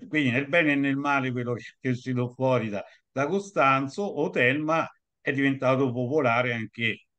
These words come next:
grazie a Costanzo Show. Allora, una delle regole della società dello spettacolo quando appare in televisione è essere identificato per qualcosa.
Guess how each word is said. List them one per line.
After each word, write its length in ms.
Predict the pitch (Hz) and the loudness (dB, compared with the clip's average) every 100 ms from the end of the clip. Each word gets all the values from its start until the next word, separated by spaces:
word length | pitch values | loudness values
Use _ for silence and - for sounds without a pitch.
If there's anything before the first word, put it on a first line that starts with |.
| - | -8
grazie 760 | 113 101 101 - 139 131 - _ _ - | -4 -2 -4 -4 -2 -2 -4 _ _ 0
a 160 | 123 | 0
Costanzo 540 | 123 117 - 117 113 110 | 0 -6 0 0 0 -10
Show. 220 | - 92 _ _ _ _ - | -14 -18 _ _ _ _ -2
Allora, 640 | 208 226 175 135 110 113 - | 2 6 6 6 2 -2 -4
una 220 | 214 190 | -2 0
delle 300 | 151 151 156 | 0 2 2
regole 600 | 170 156 127 120 120 110 | 4 2 2 -2 -2 -6
della 800 | 110 135 131 127 120 117 107 92 _ | -2 0 2 2 2 4 2 -2 _
società 540 | _ - 135 131 127 156 | _ -8 -6 -4 2 2
dello 260 | 135 120 123 | 2 0 -2
spettacolo 760 | - - 117 - 156 123 104 104 | -6 -8 -8 -2 0 2 0 -4
quando 240 | 117 117 | -4 -2
appare 300 | 123 151 143 | -2 0 0
in 140 | 135 | -2
televisione 880 | 131 143 156 180 196 202 202 170 151 | -4 -4 -6 -6 -2 0 2 2 2
è 140 | - 147 | 0 -4
essere 320 | 147 160 147 | -2 -4 -4
identificato 1000 | 139 135 139 135 139 151 143 143 143 156 | -2 -2 -2 -2 -6 -6 0 2 2 0
per 220 | 117 117 | -4 -6
qualcosa. 720 | - 110 - 101 85 82 90 | -4 -6 -4 -6 -6 -6 -8